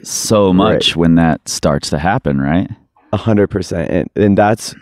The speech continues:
Speaker 2: like, the trajectory of the website. When we launched it, the main focus was, what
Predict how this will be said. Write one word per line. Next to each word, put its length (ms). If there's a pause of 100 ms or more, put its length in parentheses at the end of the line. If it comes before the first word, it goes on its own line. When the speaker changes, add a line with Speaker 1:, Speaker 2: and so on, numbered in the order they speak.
(280)
Speaker 2:
like, 180
the 140
trajectory 920
of 500
the 120
website. 680 (1200)
When 300
we 140
launched 540
it, 320
the 120
main 320
focus 440
was, 380 (640)
what 260